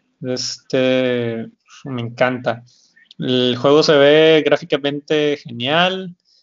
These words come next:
En los gameplays que sacaron, la verdad, yo los vi,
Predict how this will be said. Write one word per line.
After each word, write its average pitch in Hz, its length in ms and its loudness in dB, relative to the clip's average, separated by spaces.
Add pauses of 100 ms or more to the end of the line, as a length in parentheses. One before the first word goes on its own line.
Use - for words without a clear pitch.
(180)
En 135 140 -4
los 131 200 -2
gameplays 147 560 -2
que 156 80 -8
sacaron, 131 880 -2
la 123 80 -2
verdad, 127 400 0
yo 131 160 -4
los 127 240 -6
vi, 151 560 0